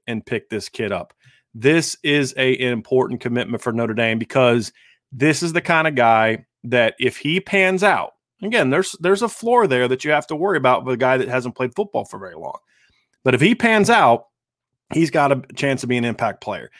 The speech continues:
And I said very similar things about Isaiah, Isaiah Foskey when Notre Dame signed him, and he wasn't a very highly ranked guy. This is a kid that, to me, has a chance to be very, very good. So we're gonna talk a little bit about what, uh,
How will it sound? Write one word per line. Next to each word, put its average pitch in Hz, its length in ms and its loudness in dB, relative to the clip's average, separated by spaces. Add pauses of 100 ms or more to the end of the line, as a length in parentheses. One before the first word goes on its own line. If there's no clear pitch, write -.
(300)
And 139 60 2
I - 20 2
said 147 240 0
very 190 180 4
similar 196 300 2
things 180 240 -2
about 151 180 2
Isaiah, 147 400 0
Isaiah 143 300 0
Foskey 147 420 0
when 131 100 -2
Notre 139 140 0
Dame 131 140 -2
signed 117 220 -6
him, 147 200 -4
and - 80 -10
he 170 180 -8
wasn't 170 340 0
a 147 40 0
very 143 220 2
highly 139 260 2
ranked 131 220 -2
guy. 123 320 2 (500)
This 151 300 -2
is 147 80 -8
a 143 80 -2
kid 147 220 0
that, 131 200 -2
to - 80 -4
me, 131 380 2
has 117 180 0
a 117 60 -4
chance 120 320 -6
to - 80 -18
be 110 120 -4
very, 101 300 -4
very 92 260 -10
good. 76 240 -20 (100)
So 139 180 2
we're 175 140 6
gonna 208 120 4
talk 175 320 2
a 131 60 2
little 147 260 4
bit 180 140 2
about 135 320 2
what, 127 360 2 (460)
uh, 104 460 0